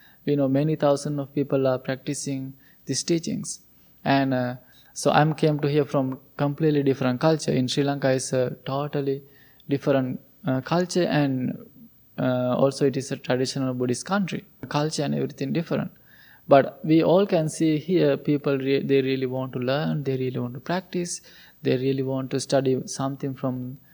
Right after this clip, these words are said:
Buddha's teachings. So you are, uh, you are doing great and wonderful, and it is always encouraging us to give, uh, talks and share with you some wisdom message,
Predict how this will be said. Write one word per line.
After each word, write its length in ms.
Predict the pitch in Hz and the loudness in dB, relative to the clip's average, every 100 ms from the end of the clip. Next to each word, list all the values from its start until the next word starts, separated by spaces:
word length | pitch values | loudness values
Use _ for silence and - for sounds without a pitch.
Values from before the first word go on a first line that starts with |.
| _ | _
Buddha's 340 | 143 135 131 - | 0 2 0 0
teachings. 540 | 180 175 - - - _ _ _ _ | -2 -2 -6 -8 -14 _ _ _ _
So 220 | - 139 | 0 4
you 260 | 131 143 147 | 4 6 6
are, 260 | 143 139 | 6 4
uh, 140 | - 131 | 2 0
you 160 | 131 | 2
are 100 | 139 | 0
doing 320 | 135 135 127 120 | 2 0 0 2
great 240 | 147 156 | 2 2
and 200 | 139 131 | 0 0
wonderful, 420 | 131 147 160 - - | 0 0 0 -4 -4
and 240 | 123 120 | -2 -2
it 160 | 135 135 | -2 0
is 240 | 147 143 | 0 0
always 460 | 143 139 139 139 - - - _ | 0 0 0 -2 -6 -16 -20 _
encouraging 720 | - 143 139 139 151 147 147 - | -4 0 2 4 4 2 0 0
us 200 | 139 - | 0 0
to 220 | 147 135 | 2 2
give, 300 | 127 127 - | 2 2 2
uh, 240 | - 123 | 2 0
talks 560 | 120 - 135 143 147 - | 0 -2 -2 -2 -4 -4
and 160 | 127 120 | -6 -6
share 360 | - 131 127 | -4 -2 -2
with 320 | 123 123 - 131 | -4 -8 -8 -8
you 100 | 123 | -6
some 320 | - 123 120 | -6 -6 -6
wisdom 520 | 147 - 160 151 143 | -8 -4 -2 -2 -4
message, 500 | 139 147 165 160 - | -6 -6 -4 -6 -8